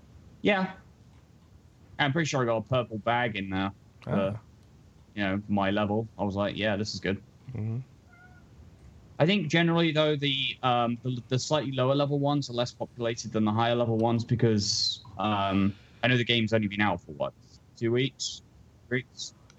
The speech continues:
Speaker 1: But I'm thinking most people are probably attending higher levels now.
Speaker 2: Mm-hmm.
Speaker 1: So, and I know that when you hit level thirty, it, it changes the Dark Zone brackets quite a bit. So,
Speaker 2: Mm-hmm.
Speaker 1: so that,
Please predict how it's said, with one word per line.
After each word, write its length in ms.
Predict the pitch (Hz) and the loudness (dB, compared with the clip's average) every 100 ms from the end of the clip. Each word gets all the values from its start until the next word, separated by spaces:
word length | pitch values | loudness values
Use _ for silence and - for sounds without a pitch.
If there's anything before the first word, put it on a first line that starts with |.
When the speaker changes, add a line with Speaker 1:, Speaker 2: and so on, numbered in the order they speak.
| - - - - - - - - | -20 -20 -20 -20 -20 -20 -20 -8
Speaker 1:
But 80 | 117 | 0
I'm 100 | 117 | 0
thinking 420 | 110 127 - 113 | 2 0 0 0
most 300 | 110 117 - | 2 0 -2
people 220 | 117 107 | -12 -6
are 20 | 107 | -6
probably 160 | - - - - - | -8 -20 -20 -20 -8
attending 340 | 127 - - - - - - - | -8 -8 -20 -20 -20 -20 -20 -4
higher 160 | 117 117 | -2 0
levels 320 | 117 110 - - | -2 -6 -10 -2
now. 240 | 120 127 131 - - - | 0 0 -2 -10 -20 -8
Speaker 2:
Mm-hmm. 280 | 139 127 120 127 - | -4 -4 -4 -6 -10
Speaker 1:
So, 160 | - 101 | -4 0
and 240 | 101 101 - - - | 2 0 -4 -14 -2
I 120 | 127 127 | 0 2
know 140 | 139 | 2
that 100 | 131 | 2
when 140 | 127 127 | 0 -2
you 60 | |
hit 180 | 117 127 - | -2 -2 -2
level 200 | 117 117 | -4 -4
thirty, 460 | - 139 127 - 101 98 | -2 -2 -2 -6 -10 -6
it, 160 | 95 - - - | -8 -8 -18 -12
it 100 | 113 - | -12 -6
changes 460 | 135 131 117 110 | -4 -4 -4 -12
the 100 | - | -14
Dark 300 | 104 117 117 | -4 -2 -2
Zone 220 | - 87 95 - | -6 -10 -10 -8
brackets 600 | 98 - - - - - | -8 -6 -4 0 0 0
quite 160 | 80 80 | -6 -4
a 60 | |
bit. 220 | 85 82 - | -2 -4 -4
So, 180 | - - | -14 -6
Speaker 2:
Mm-hmm. 300 | 87 110 95 95 - - - - - - - - - - - - - - - - | -4 -4 -6 -10 -14 -20 -20 -20 -20 -20 -20 -20 -20 -20 -20 -20 -20 -20 -20 -6
Speaker 1:
so 180 | - 113 | 0 2
that, 220 | 104 - | 2 0